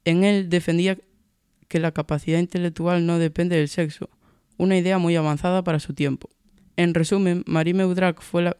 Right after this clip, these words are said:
una piru-, pionera de la química y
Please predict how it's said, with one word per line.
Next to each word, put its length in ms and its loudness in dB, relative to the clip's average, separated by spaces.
una 360 0
piru-, 360 -4
pionera 640 2
de 180 -2
la 80 0
química 480 -2
y 220 -2